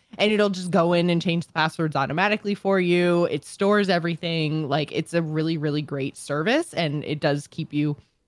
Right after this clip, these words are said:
much more secure online than, than trying to manage everything yourself, because there are so many different, um, like, services now. Like, everybody wants an email and password to, to access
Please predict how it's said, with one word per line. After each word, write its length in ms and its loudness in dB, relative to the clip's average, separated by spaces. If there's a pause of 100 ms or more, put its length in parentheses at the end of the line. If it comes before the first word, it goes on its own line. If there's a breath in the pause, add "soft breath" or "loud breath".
(160)
much 240 0
more 180 2
secure 640 -2
online 560 0
than, 320 -4
than 180 0
trying 280 -2
to 80 -2
manage 560 -4
everything 360 -4
yourself, 400 2
because 440 -2 (300 soft breath)
there 160 2
are 300 4
so 480 0
many 380 0
different, 500 -6 (480)
um, 480 -2
like, 200 0
services 580 0
now. 280 4
Like, 220 2
everybody 520 2
wants 460 -2
an 160 0
email 320 2
and 100 0
password 540 -2
to, 220 -2
to 200 -6
access 680 -2